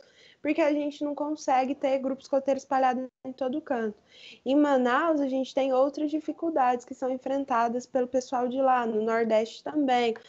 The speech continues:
Então, a gente precisa se inteirar de como que funciona o movimento escoteiro em todo o território pra ter uma ideia se você, se você quer mesmo fa-, contribuir no nível nacional, porque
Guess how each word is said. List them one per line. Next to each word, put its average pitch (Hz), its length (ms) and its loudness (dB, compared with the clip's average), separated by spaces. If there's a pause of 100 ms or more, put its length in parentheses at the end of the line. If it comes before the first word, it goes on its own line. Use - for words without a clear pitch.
(500)
Então, 277 600 2
a 233 240 0
gente 269 280 -2
precisa 285 540 -2
se 311 180 -6
inteirar 294 600 2
de 254 160 -6
como 277 300 -2
que 285 100 -12
funciona 294 480 -4
o - 20 -2
movimento 254 380 0
escoteiro 254 560 0 (640)
em 247 140 -4
todo 285 240 4
o 294 80 -8
território 311 760 2 (680)
pra 285 180 0
ter 277 160 -2
uma 254 160 -2
ideia 277 580 2
se - 280 -6
você, 285 800 0
se - 180 -20
você 254 380 -4
quer 269 240 -2
mesmo 277 560 0 (520)
fa-, - 380 0
contribuir 320 960 2
no 381 80 -2
nível 349 340 0
nacional, 359 600 -2
porque 262 360 0